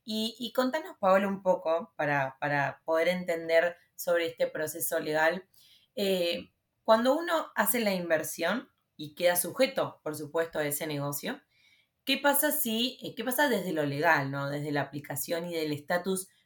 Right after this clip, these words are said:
que uno obtiene eh, al recibir la, la aprobación de la visa E dos con ese negocio, si durante el camino de esos, por ejemplo, si es argentino, cinco años, si es colombiano, cinco años, si es chileno,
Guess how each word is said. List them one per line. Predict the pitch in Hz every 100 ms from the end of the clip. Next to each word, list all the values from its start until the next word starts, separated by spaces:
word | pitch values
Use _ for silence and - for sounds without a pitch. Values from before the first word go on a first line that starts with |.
| _
que | 170
uno | 160 170 175
obtiene | 165 143 190 185 180 277 - _ _ _ -
eh, | 180 165
al | 147 143
recibir | 156 165 165
la, | 160 156 147
la | 151
aprobación | 151 151 143 170
de | 160
la | 156
visa | 156 165
E | 165
dos | 165 -
con | 165
ese | 175 180 180
negocio, | 160 175 233 247 269 _ _ _ _
si | - - 233 240
durante | 226 226 220 220
el | 220
camino | 220 208 269 277 214
de | 190
esos, | 190 170 - - _
por | 160 165
ejemplo, | 185 175 180
si | 175
es | 165
argentino, | 170 165 160 160 180 185
cinco | 180 - 175 156 170
años, | 175 180 180 175
si | 151
es | -
colombiano, | 160 151 160 160
cinco | 156 160 151 160
años, | 160 160 156 - _ _ _
si | 185
es | 185
chileno, | 185 175 170 165